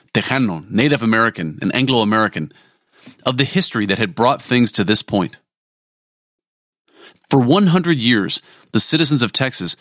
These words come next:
had been neglected by their own king. For one hundred years,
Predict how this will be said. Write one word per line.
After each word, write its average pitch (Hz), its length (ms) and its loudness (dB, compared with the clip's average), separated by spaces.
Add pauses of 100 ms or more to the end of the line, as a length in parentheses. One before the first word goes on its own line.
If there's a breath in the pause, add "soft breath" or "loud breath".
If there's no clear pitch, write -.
(120 soft breath)
had 110 140 -2
been 131 100 2
neglected 123 540 0
by 104 120 0
their 104 180 0
own 123 160 0
king. 110 400 -2 (1080 loud breath)
For - 140 0
one 151 220 2
hundred 160 260 2
years, 131 400 2